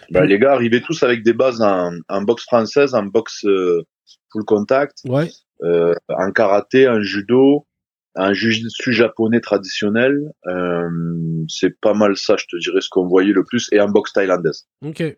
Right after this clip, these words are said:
Speaker 1: Voilà, parce qu'il y avait une grosse communauté de boxeurs thaï. Donc, euh, sur le pied-point, on arrivait toujours à s'amuser, puis il y avait toujours un mec, euh, ou plusieurs qui étaient quand même compétents. Par contre, dès que ça arrivait au contact, là, c'était une autre histoire. Là, c'était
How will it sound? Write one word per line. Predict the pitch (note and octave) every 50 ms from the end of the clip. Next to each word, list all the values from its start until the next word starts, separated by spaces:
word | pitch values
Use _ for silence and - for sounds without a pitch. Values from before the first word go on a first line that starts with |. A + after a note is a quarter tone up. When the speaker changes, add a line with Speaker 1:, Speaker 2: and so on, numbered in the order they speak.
| _ _ _ -
Speaker 1:
Voilà, | E2 E2 D#2
parce | D2+ - -
qu'il | - -
y | F2
avait | E2+ F#2
une | F#2+
grosse | G2+ - G#2+ A2+ -
communauté | - A2 G#2 G#2 G2+ G2+ F#2+ - - G#2+
de | F2+
boxeurs | F2+ F#2 - - G2 - -
thaï. | - G#2+ A#2 C3 - _ _ _ _ _ _ _ _ _ _ _ _ -
Donc, | E2+ F2+ E2+ E2 D#2+ -
euh, | F2+ E2+ E2 D#2+ D#2+
sur | D#2+ - A2 A2+
le | B2 A#2+
pied-point, | A#2+ - C3+ C3 C3 - D3+ D3 C#3
on | B2 G#2+
arrivait | G#2 G#2 A2 A2 A2 -
toujours | - A#2 B2 C3 A2+
à | A2+
s'amuser, | A2 - A#2+ A2 A2+ A2+ G#2+ G#2 A#2+ B2
puis | - - F#2+
il |
y | F#2+
avait | F#2+ G2
toujours | - - A2 A#2 A#2 G#2+
un | A2 G#2+
mec, | G#2+ A2 G#2 - -
euh, | G2 F2+ F2 E2+ E2 D2+ C#2+ - _ _ _
ou | - G2+
plusieurs | F2+ - - G#2 G2 G#2+ A2+ G2+ -
qui | -
étaient | F#2+ - - F#2
quand | - G2+
même | G2 G2+ G2+
compétents. | - G2+ G2 - - F#2+ E2+ - A2+ C3 C#3 _ _ - - - - - _ _ -
Par | - F2 -
contre, | - A2+ A#2 A#2
dès | G2+ G#2
que | - -
ça | - G#2
arrivait | G2+ G2 G#2+ G#2 G#2+
au | A2 G#2
contact, | - - G2+ F#2 F2 - A#2 A2+ - -
là, | G2 F2+
c'était | - - F2+ - F2+ F2+
une | F2 F#2
autre | F2 - - E2
histoire. | D#2 - - G2 F#2+ E2+ D#2+
Là, | F2
c'était | - - - D#2 - - D#2+ D2 B1+ -